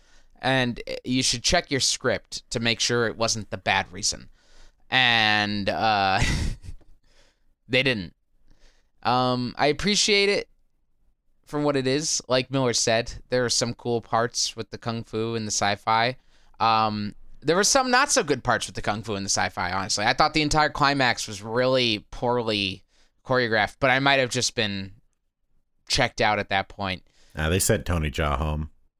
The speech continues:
Speaker 1: Yes, well, that's exactly it. Uh, the <laughs> best, the best parts of the kung fu and the sci-fi were Tony Jaa, period. Uh, everything else was just kind of, uh, eh, as far as kung fu goes. And then, uh, everything, uh, besides that was just bad.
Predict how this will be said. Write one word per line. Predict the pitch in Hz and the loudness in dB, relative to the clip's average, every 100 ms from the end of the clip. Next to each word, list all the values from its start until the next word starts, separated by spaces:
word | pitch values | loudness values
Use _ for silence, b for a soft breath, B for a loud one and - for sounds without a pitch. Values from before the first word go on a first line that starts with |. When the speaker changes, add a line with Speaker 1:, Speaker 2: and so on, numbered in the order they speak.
| _ - | _ -2
Speaker 1:
Yes, | 160 202 208 - 139 | 2 4 2 0 0
well, | 151 151 | 2 4
that's | 156 151 | 4 2
exactly | 139 156 143 | 2 2 2
it. | 143 104 123 143 - - | 2 2 0 0 -2 0
Uh, | |
the | 147 175 | 2 2
<laughs> | - | 2
best, | 226 - - 170 | 2 2 0 0
the | 160 | 2
best | 135 208 - | 4 2 2
parts | 208 214 202 - | 2 2 2 0
of | 170 151 | 0 0
the | 156 | 0
kung | 175 175 | 0 0
fu | - 175 170 | 0 2 2
and | 151 | 0
the | |
sci-fi | 143 143 135 139 135 131 123 b b b | 2 2 2 2 4 4 0 b b b
were | 127 | 0
Tony | - 117 104 | 2 2 2
Jaa, | 98 - _ _ _ - | -2 -4 _ _ _ -2
period. | 151 113 67 67 - _ _ _ - | 0 0 -2 -8 -12 _ _ _ 0
Uh, | 110 107 | 2 4
everything | 151 175 180 | 2 2 2
else | 160 156 - | 2 0 0
was | 139 127 | -2 -2
just | - 131 - | 0 -2 0
kind | 139 139 139 | 0 2 2
of, | 139 135 - - - | 0 -2 -8 -10 -2
uh, | 123 127 131 131 135 - 165 | 0 2 2 2 2 2 2
eh, | 165 127 - | 2 2 -4
as | 120 - | -4 0
far | 131 | 0
as | 127 | 0
kung | - 131 | -2 -4
fu | 127 156 | -2 0
goes. | 131 113 71 | 0 0 0
And | 117 120 | -2 2
then, | 123 123 120 110 _ _ _ _ - | 2 2 -2 -6 _ _ _ _ -2
uh, | 104 107 104 104 | 2 4 4 2
everything, | 113 117 131 - 120 117 110 76 | 0 0 -2 0 -2 0 -4 -4
uh, | 78 98 | -6 -6
besides | 101 113 - 101 92 | -6 -2 0 0 2
that | 127 131 95 | 2 2 0
was | 98 | -8
just | - - | -6 -8
bad. | - 58 50 | -6 -8 -10